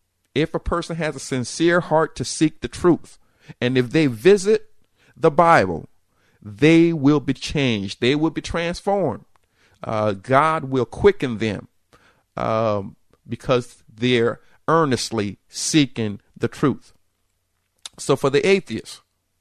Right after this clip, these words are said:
uh, we must be, uh, loving. We must, uh, love them as individuals. We must pray for them. We must not just ignore them,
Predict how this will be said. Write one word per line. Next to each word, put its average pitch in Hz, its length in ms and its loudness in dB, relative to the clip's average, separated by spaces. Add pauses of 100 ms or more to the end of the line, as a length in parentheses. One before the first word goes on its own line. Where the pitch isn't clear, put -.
(580)
uh, 113 260 -2
we 143 300 -2
must 180 480 -2 (920)
be, 131 520 0 (400)
uh, 107 140 0
loving. 175 640 2 (1040)
We 135 240 0
must, 147 420 -2 (320)
uh, 117 300 -4
love 135 340 4
them 156 220 -2
as 135 160 -4
individuals. 151 840 -2 (840)
We 135 120 6
must 131 320 0
pray 156 220 4
for 190 160 2
them. 202 380 0 (920)
We 139 140 2
must 143 300 2
not 143 420 -2
just 147 460 0 (480)
ignore 135 480 6
them, 175 560 0